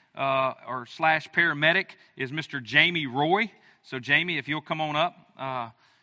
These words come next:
Jamie, uh, comes from a long line of family of veterans and public servants. Uh, he and his brother both are involved, uh, in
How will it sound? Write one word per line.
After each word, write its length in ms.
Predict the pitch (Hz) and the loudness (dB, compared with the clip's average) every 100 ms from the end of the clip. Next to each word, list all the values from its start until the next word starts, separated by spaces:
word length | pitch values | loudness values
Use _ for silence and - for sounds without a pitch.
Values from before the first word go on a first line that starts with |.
| _ 123 | _ -10
Jamie, 560 | 113 147 165 165 160 135 | 0 0 0 -6 -6 -4
uh, 380 | 135 127 117 110 113 _ _ _ - | -4 -4 -6 -10 -18 _ _ _ -2
comes 280 | 170 170 | 0 0
from 180 | - 165 | -4 0
a 60 | 143 | 0
long 480 | 135 160 180 180 160 | 4 4 6 2 2
line 420 | 156 175 180 170 | 4 6 6 2
of 80 | 143 - | -4 0
family 560 | 165 175 175 180 175 147 _ _ _ | 2 2 0 -2 -4 -8 _ _ _
of 280 | 135 131 117 | -4 -4 -2
veterans 580 | 120 165 175 175 170 135 | 2 4 2 -2 -6 -8
and 140 | 127 | -4
public 340 | - 165 160 - | -2 -2 -2 -4
servants. 500 | 165 170 165 151 - - - | -4 -2 -6 -12 -20 -16 -8
Uh, 220 | 131 123 | -6 -4
he 120 | 143 | -4
and 100 | 151 | -6
his 80 | 135 | -4
brother 260 | 147 151 | -4 -4
both 420 | 127 143 156 156 139 | -2 -2 -2 -6 -8
are 100 | 139 | -10
involved, 600 | 127 135 139 143 139 127 | -4 0 0 0 -2 -6
uh, 280 | 123 123 120 - | -12 -12 -14 -14
in 340 | 123 120 110 | -14 -12 -16